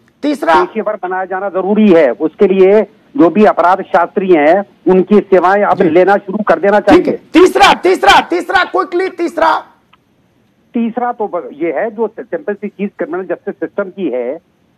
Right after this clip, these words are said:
Speaker 2: क्योंकि criminal justice system के भी शिकार ये लोग खुद हैं।
Speaker 1: जी, ठीक है,
Speaker 2: तो एक,
Speaker 1: ठीक है, आपका,
Speaker 2: एक
Speaker 1: आपका सुझाव है। सत्या जी, ठीक है, ठीक है, जैन साहब। सत्या सिंह,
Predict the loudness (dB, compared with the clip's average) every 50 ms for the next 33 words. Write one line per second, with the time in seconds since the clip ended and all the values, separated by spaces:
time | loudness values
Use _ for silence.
0 | _ -10 -10 -10 -8 -10 -10 -10 -10 -8 -8 -8 -8 -8 -8 -10 -12 -8 -8 -10
1 | -8 -8 -10 -10 -8 -8 -10 -8 -8 -8 -8 -8 -8 -8 -8 -8 -6 -6 -8 -8
2 | -8 -6 -6 -6 -6 -6 -8 -10 -8 -8 -10 -12 -12 -14 _ _ _ _ _ _
3 | _ _ _ _ _ _ _ _ _ _ _ _ _ _ -6 -4 -4 -4 -2 -2
4 | -4 -2 -4 -6 -8 -8 _ -4 -2 -2 -2 -2 -6 -6 -4 -2 -2 0 0 0
5 | 0 0 -2 -2 0 2 4 4 4 2 2 -4 -6 -2 0 0 0 2 4 4
6 | 4 6 4 4 2 2 -4 _ 2 2 2 4 6 6 4 4 2 -4 -8 -2
7 | 0 2 2 2 2 2 2 4 4 2 2 -2 -10 -10 -2 0 0 0 2 2
8 | 4 4 4 4 0 -2 -2 -4